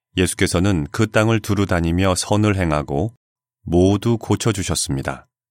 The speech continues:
사도행전 십 장 삼십팔 절. 노래 십삼 번. 그리스도, 우리의 본.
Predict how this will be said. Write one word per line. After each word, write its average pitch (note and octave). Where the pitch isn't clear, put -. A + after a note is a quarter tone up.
사도행전 G#2
십 G#2
장 G#2+
삼십팔 G#2+
절. C2
노래 F2
십삼 -
번. C2
그리스도, F2
우리의 G2
본. C2+